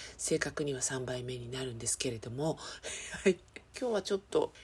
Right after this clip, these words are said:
えー、口寂しくて、もう一杯目、おかわりに手を出してしまいました。睡眠の質が飲むほどに悪くなるのでね、そこはね、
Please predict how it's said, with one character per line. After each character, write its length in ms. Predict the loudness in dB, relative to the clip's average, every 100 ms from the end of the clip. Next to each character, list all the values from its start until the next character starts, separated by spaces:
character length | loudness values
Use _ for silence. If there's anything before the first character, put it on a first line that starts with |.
| -6 0
え 160 | 0
ー、 40 | 0
口 280 | -2 0
寂 260 | 2 2 4
し 140 | 2
く 100 | 2
て、 300 | -4 -2 -4 -4
も 220 | -2 0
う 60 | -2
一 80 | -4 -6
杯 180 | -4 -4
目、 240 | -6 -10 -14 -20 -12
お 60 | -8
か 180 | -4 -2
わ 100 | -2
り 80 | -4
に 180 | -8 -8
手 120 | -6
を 80 | -4
出 120 | -4
し 100 | -4
て 80 | 0
し 160 | 0 -2
ま 100 | -8
い 80 | -12
ま 140 | -6
し 100 | -6
た。 180 | -6 -14 -14 -20 -6
睡 260 | 0 4 4
眠 180 | 4
の 100 | 4
質 320 | 2 2 2 4
が 240 | 2 2 -6 -18 -18 -10 2
飲 120 | 4
む 120 | 4
ほ 160 | 2 0
ど 140 | 0
に 120 | 2
悪 240 | 4 6 6
く 140 | 4
な 140 | -4 -4
る 100 | -6
の 140 | -10
で 120 | -8
ね、 200 | -6 -4
そ 160 | -4 -6
こ 180 | -8 -8
は 140 | -8
ね、 200 | -10